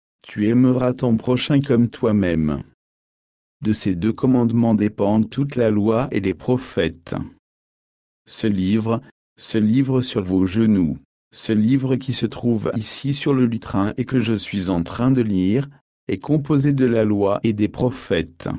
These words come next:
La Bible est divisée en deux parties, la loi et les prophètes. Christ dit que tout ce livre, son plan, qui contient le plan de Dieu, la pensée de Dieu, la façon dont Dieu pense,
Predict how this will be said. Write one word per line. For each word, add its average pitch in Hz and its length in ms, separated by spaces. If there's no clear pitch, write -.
La 110 180
Bible 117 340
est 113 60
divisée 120 520
en 107 140
deux 113 200
parties, 101 640
la 87 220
loi 98 380
et 110 100
les 95 120
prophètes. 92 840
Christ 127 440
dit 120 160
que - 100
tout 143 240
ce 139 140
livre, 110 560
son 101 180
plan, 117 480
qui - 160
contient 117 480
le 107 160
plan 98 280
de 127 140
Dieu, 107 460
la 101 160
pensée 85 460
de 113 140
Dieu, 107 460
la 98 200
façon 110 400
dont 113 220
Dieu 117 220
pense, 104 680